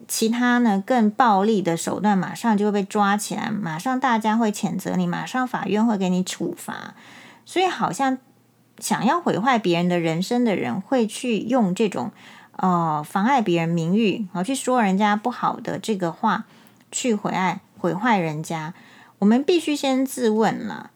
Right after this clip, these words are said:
你觉得你站在那边，别人说你是神经病的时候，到底是谁的名誉被毁坏了？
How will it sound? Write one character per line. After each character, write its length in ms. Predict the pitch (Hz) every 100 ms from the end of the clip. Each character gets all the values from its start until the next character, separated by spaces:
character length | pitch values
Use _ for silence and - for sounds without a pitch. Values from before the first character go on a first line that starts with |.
| _ _ _ _ _
你 120 | 202
觉 140 | 202 285
得 140 | 381
你 160 | 320 160
站 180 | 254 233
在 140 | 233
那 120 | 220
边， 200 | 208 214
别 160 | 196 175
人 100 | 180
说 160 | 220
你 140 | 208 -
是 120 | -
神 240 | 190 165
经 240 | 165 196 202
病 160 | 214
的 80 | 165
时 180 | - 190
候， 360 | 165 190 - 185 - -
到 120 | 277
底 120 | 175
是 120 | 165
谁 280 | 226 - 160
的 100 | 160
名 220 | 165 160
誉 100 | 190
被 180 | 185 185
毁 200 | 175 180
坏 280 | 180 185 -
了？ 180 | -